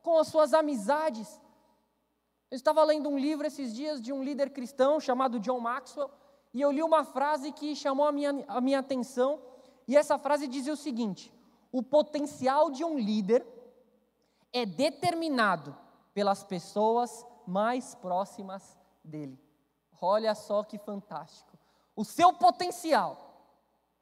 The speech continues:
ele é determinado pelas pessoas que estão mais próximas de você. Desde a minha infância,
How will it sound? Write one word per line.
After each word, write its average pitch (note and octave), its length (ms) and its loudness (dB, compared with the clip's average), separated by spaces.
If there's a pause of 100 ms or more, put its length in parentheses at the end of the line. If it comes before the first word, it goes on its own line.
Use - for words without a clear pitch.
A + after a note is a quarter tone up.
(760)
ele B3 400 4
é B3+ 140 4
determinado C4+ 1000 -4 (480)
pelas G3 280 -6
pessoas G#3 640 -4 (240)
que - 80 -8
estão F#3+ 460 -4 (280)
mais F#3+ 320 -12
próximas E3+ 520 -10
de C#3 100 -20
você. C#3 400 -20 (1040)
Desde B3+ 300 -2
a B3+ 60 0
minha B3+ 160 -4
infância, F#3+ 540 -10